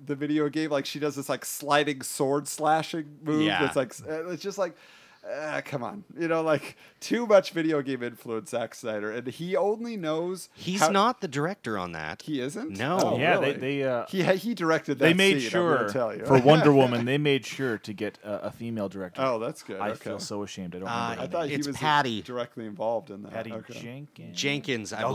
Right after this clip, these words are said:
Speaker 2: believe.
Speaker 1: Oh, okay.
Speaker 2: Patty
Speaker 3: Thank you.
Speaker 2: Jenkins.
Speaker 1: Well, that's a
Speaker 3: I'm less
Speaker 1: relief.
Speaker 3: ashamed now.
Speaker 2: He is an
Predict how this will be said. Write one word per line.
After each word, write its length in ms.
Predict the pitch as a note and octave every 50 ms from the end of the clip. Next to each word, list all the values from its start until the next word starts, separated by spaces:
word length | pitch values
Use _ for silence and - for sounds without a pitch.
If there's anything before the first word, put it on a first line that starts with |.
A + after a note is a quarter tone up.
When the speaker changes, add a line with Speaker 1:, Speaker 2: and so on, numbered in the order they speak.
| G#2 G2
Speaker 2:
believe. 100 | F2+ - -
Speaker 1:
Oh, 180 | C3+ A#2 G#2+ B2+
okay. 160 | D3 - -
Speaker 2:
Patty 160 | A#2 C3+ D3+
Speaker 3:
Thank 160 | E3+ E3+ D3 C3
you. 60 | D#3+
Speaker 2:
Jenkins. 300 | F3+ C#3 A2 - - - _ _ -
Speaker 1:
Well, 140 | B2+ C3 D#3
that's 140 | F3+ A#2 -
a 40 |
Speaker 3:
I'm 120 | D3+ E3 E3+
less 140 | F3 F3 C#3+
Speaker 1:
relief. 60 | A#2+ E3
Speaker 3:
ashamed 300 | - - D#3+ D#3 D3 C3+
now. 120 | B2 A2 G3
Speaker 2:
He 280 | G#3 G#3 G3+ F#3 G3+
is 220 | A3 A#3+ A#3+ A3+ F#3+
an 360 | - - D#3+ D#3 D3+ D3 C#3+